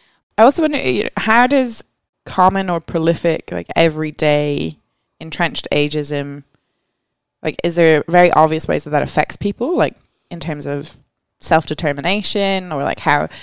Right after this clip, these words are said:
uh, confident they feel in their abilities? Like, is there actual ways that you can look at people being aware of ageism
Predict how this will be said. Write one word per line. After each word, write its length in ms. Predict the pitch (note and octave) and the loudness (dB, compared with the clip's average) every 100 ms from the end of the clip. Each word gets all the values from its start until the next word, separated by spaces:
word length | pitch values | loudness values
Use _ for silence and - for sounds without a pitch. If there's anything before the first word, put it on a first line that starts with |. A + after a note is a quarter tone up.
| - - - | -20 -20 -4
uh, 180 | C#3+ C#3+ | -2 0
confident 400 | - F#3 F#3 E3 | 0 0 -2 -2
they 100 | E3 | -2
feel 200 | E3+ D#3 | 0 0
in 80 | D3+ | 0
their 140 | D3 | -2
abilities? 480 | D3 E3 D#3+ D#3 - - - | 2 4 4 0 -4 -6 -2
Like, 100 | D#3 | 2
is 120 | F3 | 4
there 220 | F3+ D#3+ - | 6 6 4
actual 720 | D3+ - - D#3+ D3+ D3 D3 - _ _ _ _ _ - _ _ _ | 0 -2 0 2 4 2 -2 -12 _ _ _ _ _ -20 _ _ _
ways 240 | G3 F3 F3 | 2 4 4
that 80 | - | -2
you 120 | F3+ | -4
can 240 | - E3 | -4 -2
look 180 | D#3+ D#3+ | -2 0
at 320 | D3+ C#3+ - - | 2 0 -2 -2
people 200 | E3+ D#3 | 0 2
being 240 | D3+ C#3+ | 0 -2
aware 460 | C#3 C3+ C#3+ C#3+ C3+ | -4 0 2 4 2
of 80 | - | 0
ageism 760 | C#3 C#3 D3 C#3+ C#3 C3+ C#3 | -2 -2 -4 -6 -6 -6 -10